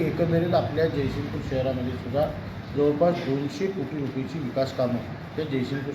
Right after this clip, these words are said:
शहरामध्ये वेगवेगळ्या पद्धतीनं या ठिकाणी आपण करण्याचा प्रयत्न गेल्या पाच वर्षांमध्ये झाला. अनेक अडचणी त्या काळामध्ये सुद्धा निर्माण झाल्या, पण ह्या सगळ्या परिस्थितींना मात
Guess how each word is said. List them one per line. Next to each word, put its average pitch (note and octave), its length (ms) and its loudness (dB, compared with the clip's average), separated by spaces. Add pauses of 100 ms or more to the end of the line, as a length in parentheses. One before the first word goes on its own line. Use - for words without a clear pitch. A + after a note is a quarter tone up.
शहरामध्ये B2 440 0
वेगवेगळ्या A#2 440 -2
पद्धतीनं G#2+ 720 -6
या A2 60 -6
ठिकाणी - 440 -8 (400)
आपण C3 240 -4 (120)
करण्याचा A#2 360 0
प्रयत्न A#2 400 -4
गेल्या A#2 200 -4
पाच G#2+ 260 -6
वर्षांमध्ये G2+ 520 -8
झाला. - 920 -10
अनेक D#3+ 260 4
अडचणी D#3 420 2
त्या D3+ 200 2
काळामध्ये C#3+ 460 2
सुद्धा C#3 280 0 (220)
निर्माण A#2+ 360 0
झाल्या, A#2 220 0 (420)
पण C3 80 -2
ह्या C#3 140 2
सगळ्या B2 380 0
परिस्थितींना C3 640 -4
मात B2 240 0